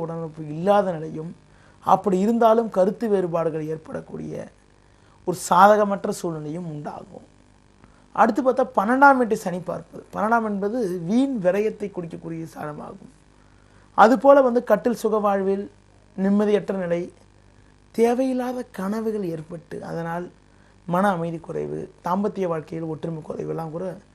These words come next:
பன்னெண்டாம் வீட்டை சனி பார்த்தால் ஏற்படுகிறது. பொதுவாக சனி பார்வை என்பது சனி பகவான் எந்த பாவத்தை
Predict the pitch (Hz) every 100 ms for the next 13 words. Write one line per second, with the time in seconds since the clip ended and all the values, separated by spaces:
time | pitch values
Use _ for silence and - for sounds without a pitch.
0 | _ _ _ _ 190 202 226 220 185 160
1 | - 160 160 156 151 175 175 156 _ _
2 | - _ _ 170 180 - 78 76 69 -
3 | - _ _ _ _ - - - _ 233
4 | 240 277 277 294 - 240 233 285 - 233
5 | 247 262 254 233 233 208 202 220 220 220
6 | 185 190 208 196 190 196 196